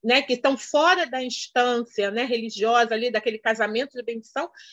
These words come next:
eles são aceitáveis justamente por isso, né, pra manter o equilíbrio também, né? Então, interessante você trazer esse elemento de que elas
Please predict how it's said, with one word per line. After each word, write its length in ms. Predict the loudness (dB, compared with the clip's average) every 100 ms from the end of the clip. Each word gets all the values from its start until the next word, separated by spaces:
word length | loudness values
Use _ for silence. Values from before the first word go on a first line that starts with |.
| 2
eles 280 | 2 2 -2
são 200 | 0 2
aceitáveis 640 | 0 -2 0 2 2 0
justamente 560 | -4 -6 -2 -2 -4 -2
por 120 | 0 2
isso, 240 | 0 -2
né, 100 | -4
pra 140 | -2
manter 260 | -4 -4 -6
o 100 | -6
equilíbrio 680 | -6 -4 -2 -2 -2 -2 -4
também, 500 | -4 -4 -4 -4 -6
né? 240 | -6 -6
Então, 460 | -6 -4 -4 -4 -8 _ _
interessante 560 | -6 -4 -4 -2 -4 -4
você 100 | -8
trazer 380 | -2 -2 -2 -2
esse 220 | -4 -6
elemento 500 | -4 -2 -2 -4 -6
de 80 | -14
que 160 | -2
elas 420 | 2 4 2 0